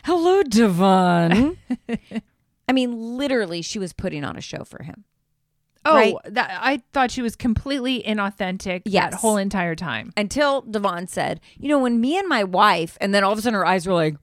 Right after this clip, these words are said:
Speaker 1: "Boom, boom, boom. I don't have a chance with you.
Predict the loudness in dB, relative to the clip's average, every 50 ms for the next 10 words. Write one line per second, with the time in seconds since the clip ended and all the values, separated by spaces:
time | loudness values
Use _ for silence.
0 | _ 2 4 4 4 4 4 4 4 4 4 2 2 4 4 4 4 2 2 2
1 | 4 4 6 6 6 6 6 6 4 2 0 2 4 4 4 4 4 2 2 2
2 | 2 4 4 6 6 6 4